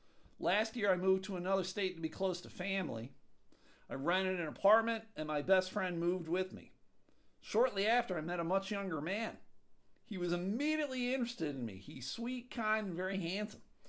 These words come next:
It took months to realize that I'm also interested in him. We began spe-, spending time together, including bedroom fun.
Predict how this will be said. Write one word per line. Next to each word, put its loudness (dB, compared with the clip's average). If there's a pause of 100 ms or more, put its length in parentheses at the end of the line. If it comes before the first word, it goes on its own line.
(280)
It -6
took 0
months 0
to 0
realize 4 (360)
that 0
I'm 0
also 4
interested -2
in -4
him. -2 (840)
We -4
began 0
spe-, -8
spending -2
time 0
together, 2
including 2
bedroom 6
fun. 0